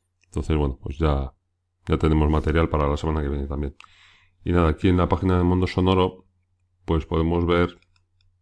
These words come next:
hablan un poquito de, de ellos, un pequeño artículo, y bueno, nos hablan de eso, de que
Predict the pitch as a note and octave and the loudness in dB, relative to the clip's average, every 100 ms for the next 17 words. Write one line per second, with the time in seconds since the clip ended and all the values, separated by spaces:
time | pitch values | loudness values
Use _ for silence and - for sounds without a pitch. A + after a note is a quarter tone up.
0 | _ _ _ _ _ - - _ - E2 | _ _ _ _ _ -18 -18 _ -6 0
1 | D#2+ E2 D#2 E2+ - E2+ E2+ E2 D2 D2 | 2 0 -2 -4 -4 -2 0 0 -2 -4
2 | C#2+ - - D2 E2+ D#2+ E2 - _ - | -6 -12 -8 0 2 2 0 -4 _ -20
3 | _ _ D#2+ D#2+ D#2 - F2+ E2+ F2 F2+ | _ _ -4 -2 -2 -2 -4 0 0 2
4 | D#2+ C#2+ D2 D2 E2+ D#2+ D#2+ D#2 D#2+ D2 | 0 -2 -4 -4 0 0 0 -2 -4 -4
5 | C#2+ C#2+ | -4 -6